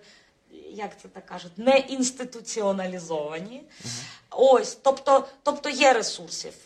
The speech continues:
Speaker 1: е, є ресурси, де, де шукати.
Speaker 2: Ну, да, треба волонтерити в тому фонді, щоб потім не було соромно вам за те, що ви там волонтерили. Це правда. Тому що ми пам-, пам'ятаємо, е, ті сюжети телебачення, ко-, на телебаченні були, там, де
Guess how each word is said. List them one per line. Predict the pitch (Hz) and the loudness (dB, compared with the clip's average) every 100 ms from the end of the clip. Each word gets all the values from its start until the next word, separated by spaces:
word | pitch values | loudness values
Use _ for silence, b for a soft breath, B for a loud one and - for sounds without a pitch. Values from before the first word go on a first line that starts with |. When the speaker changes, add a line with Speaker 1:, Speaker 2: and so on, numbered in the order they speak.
| - | -4
Speaker 1:
е, | 208 202 190 - | 2 4 4 2
є | 233 233 | 4 4
ресурси, | 185 - 277 311 - | 4 -2 0 2 2
де, | 175 196 196 170 170 - - | 0 -2 -2 -4 -14 -20 -10
де | 180 | -6
шукати. | - - - - _ _ B B B | -6 -8 -18 -20 _ _ B B B
Speaker 2:
Ну, | 165 | 0
да, | 131 117 90 | 4 4 4
треба | - 135 135 | 2 2 4
волонтерити | 139 139 139 131 127 | 6 4 2 2 0
в | |
тому | - 190 180 | 2 2 2
фонді, | - 165 151 | 2 2 2
щоб | 135 135 | -2 0
потім | 139 143 | 0 2
не | 135 | 4
було | 135 | 4
соромно | 131 135 123 117 113 107 - | 4 4 4 2 -4 -4 -4
вам | 113 127 139 | 2 4 4
за | 127 | -2
те, | 113 | -2
що | 117 | 2
ви | 117 | 2
там | 113 110 107 107 | 4 2 0 2
волонтерили. | 113 120 101 92 92 - | 4 4 2 2 -2 -4
Це | |
правда. | 110 87 92 | 0 2 2
Тому | 92 110 | -2 -4
що | 123 | 0
ми | 123 123 | 2 4
пам-, | 127 123 | 2 2
пам'ятаємо, | 127 123 123 117 110 104 B B B | 2 4 4 4 2 -4 B B B
е, | 104 104 101 | 4 6 4
ті | 98 113 110 101 78 | 0 0 4 4 2
сюжети | - 110 117 113 | 0 2 2 2
телебачення, | 104 110 107 120 139 - 117 104 | 0 2 2 4 2 0 -8 -2
ко-, | 104 | -2
на | 101 | -2
телебаченні | 110 110 127 135 127 113 | 0 2 2 2 -4 -4
були, | 113 110 | 0 0
там, | - 110 107 | 0 -2 0
де | 101 | 0